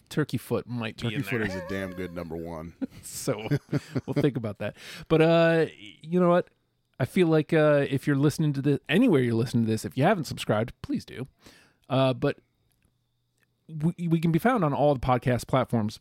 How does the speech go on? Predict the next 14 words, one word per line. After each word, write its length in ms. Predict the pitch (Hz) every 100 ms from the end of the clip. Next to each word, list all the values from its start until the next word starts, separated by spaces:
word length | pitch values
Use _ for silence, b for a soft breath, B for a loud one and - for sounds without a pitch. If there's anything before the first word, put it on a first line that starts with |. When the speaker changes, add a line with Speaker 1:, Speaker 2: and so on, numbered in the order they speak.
| -
Speaker 1:
But 140 | 127 - - _ -
this 220 | 196 185
is 80 | 147
what 120 | 131
I'm 100 | 110
saying. 300 | 101 82 67 - _ b b b b
If 140 | 120
you're 120 | 185
listening 340 | 208 160 135 120
to 40 | 110
this, 180 | 101
hit 280 | - - 135
share. 380 | - 107 85 - - _
Speaker 2:
Yes. 480 | 101 98 - -